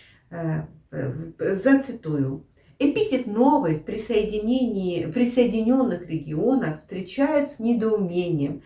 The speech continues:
доложил партиец. Они, э, тобто підкорені українці,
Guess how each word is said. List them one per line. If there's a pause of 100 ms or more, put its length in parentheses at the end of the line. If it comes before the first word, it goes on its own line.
(220)
доложил (140)
партиец.
Они,
э,
тобто
підкорені
українці,